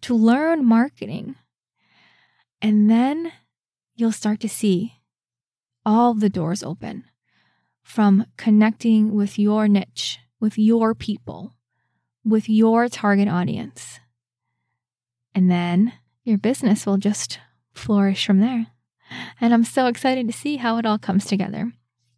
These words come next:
So thank you so much for tuning into the Product Biz Podcast with this episode all about attracting the right customers to your business. What I really want to achieve with all of these episodes is to change your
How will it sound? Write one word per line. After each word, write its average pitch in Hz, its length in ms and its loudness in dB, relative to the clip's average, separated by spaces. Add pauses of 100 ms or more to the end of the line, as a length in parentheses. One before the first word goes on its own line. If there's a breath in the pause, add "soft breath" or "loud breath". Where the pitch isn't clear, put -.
(180)
So 269 140 -2
thank 294 220 -4
you 381 60 2
so 349 160 -2
much 311 240 0
for 247 440 2 (400 loud breath)
tuning 285 300 -2
into 302 180 -2
the 269 80 2
Product 247 320 -2
Biz 240 180 -2
Podcast 226 540 -4
with 214 80 -6
this - 160 -8
episode 220 360 -4
all 214 220 0
about 202 400 2
attracting 214 520 0
the 202 120 4
right 196 260 0
customers 202 600 -2
to - 100 -6
your 185 140 0
business. - 500 -8 (240 loud breath)
What 294 180 2
I 381 140 2
really 254 420 2
want 220 280 0
to 233 100 -2
achieve 214 420 0
with 202 160 -2
all 214 220 2
of 208 120 2
these 208 260 2
episodes 208 640 0
is 226 220 -2
to 220 180 -4
change 240 480 -2
your 220 320 0